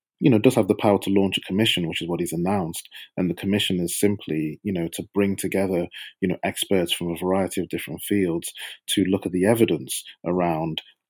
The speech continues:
drug policy reform around the world, and specifically around the question of cannabis. And,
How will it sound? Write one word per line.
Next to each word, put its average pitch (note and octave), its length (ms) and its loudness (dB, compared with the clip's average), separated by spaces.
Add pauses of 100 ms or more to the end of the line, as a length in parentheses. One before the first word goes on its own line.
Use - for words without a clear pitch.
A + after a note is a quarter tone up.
(220)
drug F2+ 200 4
policy E2+ 320 0
reform F2 360 0
around F2 260 -2
the E2+ 60 -4
world, E3+ 260 -4
and - 100 -8
specifically - 720 -4 (220)
around F2 220 -2
the E2 120 -10
question - 340 -4
of - 80 -12
cannabis. E2+ 520 -6
And, E2 180 -6